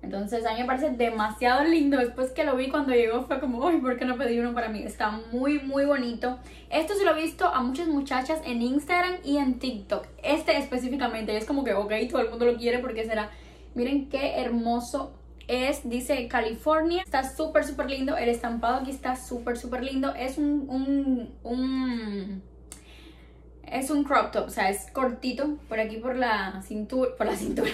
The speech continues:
<laughs> por aquí por la, por más, un poquito más arriba del ombligo. Está demasiado lindo. Esta es en la talla, en la talla M. Y me encanta el estampado de aquí, está súper bien impreso, miren, está súper lindo, se ve súper así blanco, potente.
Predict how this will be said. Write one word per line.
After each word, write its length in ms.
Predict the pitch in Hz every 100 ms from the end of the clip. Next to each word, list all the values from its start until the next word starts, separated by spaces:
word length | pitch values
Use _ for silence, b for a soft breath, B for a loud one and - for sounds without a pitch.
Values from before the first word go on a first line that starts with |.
| -
<laughs> 120 | -
por 120 | 240
aquí 160 | 240 -
por 180 | 285 262
la, 240 | 214 202 B B B B B -
por 220 | 214 202
más, 220 | 208 240
un 80 | 254
poquito 240 | 247 240
más 140 | 254 262
arriba 260 | 226 240
del 100 | 240
ombligo. 360 | 226 214 214 226
Está 300 | 233 247 240
demasiado 640 | 233 247 233 240 294 294 320
lindo. 380 | 339 311 320 -
Esta 380 | 262 269 294 285
es 180 | 269 269
en 80 | 277
la 200 | 240 233
talla, 580 | 233 233 247 247 254 254 262 262 - - - B B B
en 120 | 233
la 140 | 240 226
talla 320 | 233 247 247 -
M. 520 | 349 370 370 370 392 - B B -
Y 100 | 247
me 120 | 240
encanta 600 | 240 233 262 262 254 294 277
el 140 | 277
estampado 560 | 240 247 233 247 254 277
de 100 | 254
aquí, 340 | 240 247 285
está 220 | 311 262
súper 360 | 254 254 240 233
bien 400 | 214 220 226 233
impreso, 640 | 226 220 208 214 226 233 240
miren, 460 | 214 208 208 247 -
está 240 | - 233
súper 380 | 233 240 247 233
lindo, 380 | 233 233 240 254
se 100 | 226
ve 120 | 220
súper 360 | 247 233 240
así 240 | 233 240 226
blanco, 420 | 214 208 208 -
potente. 540 | 202 208 208 208 240